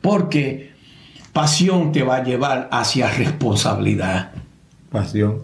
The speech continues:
Speaker 2: te va a llevar a la responsabilidad. Wow.
Speaker 1: So, entonces, ahora, ya que tú me has otorgado, el momento que yo le mostré a él que sirvo como siervo, él está diciendo, "Yo lo puedo utilizar como", y tú llenas el blanco ahí.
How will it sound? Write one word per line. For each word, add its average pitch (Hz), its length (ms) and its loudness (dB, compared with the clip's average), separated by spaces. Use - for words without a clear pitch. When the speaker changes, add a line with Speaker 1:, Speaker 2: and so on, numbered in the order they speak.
Speaker 2:
te 101 100 -4
va 95 100 0
a - 20 2
llevar 92 240 2
a 90 60 2
la 95 80 2
responsabilidad. 87 880 -4
Wow. - 220 -6
Speaker 1:
So, - 120 -2
entonces, 151 360 0
ahora, 156 720 -2
ya 156 220 0
que 175 120 0
tú 180 180 0
me 165 340 2
has 156 240 2
otorgado, 147 920 -2
el 160 120 -2
momento 185 500 2
que 185 140 0
yo 185 120 0
le 196 100 0
mostré 180 440 0
a 156 160 0
él 147 200 -4
que 127 380 -6
sirvo 202 560 0
como 175 200 2
siervo, 151 680 -2
él 143 140 0
está 147 200 0
diciendo, 131 300 2
"Yo 120 180 -2
lo 127 120 -2
puedo 139 180 0
utilizar 127 680 0
como", 139 360 2
y 113 80 -4
tú 113 120 -2
llenas 104 260 0
el 90 60 -2
blanco 90 340 -2
ahí. 147 300 2